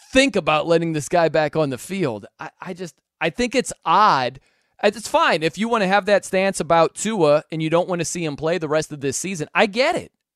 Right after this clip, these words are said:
I fully understand that based on the scary scene we saw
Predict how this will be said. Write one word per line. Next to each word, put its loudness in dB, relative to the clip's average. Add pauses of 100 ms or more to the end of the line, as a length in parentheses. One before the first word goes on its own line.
(180)
I 2
fully -2
understand -4
that -10
based -2
on -4
the -6
scary -4
scene -8
we -6
saw -2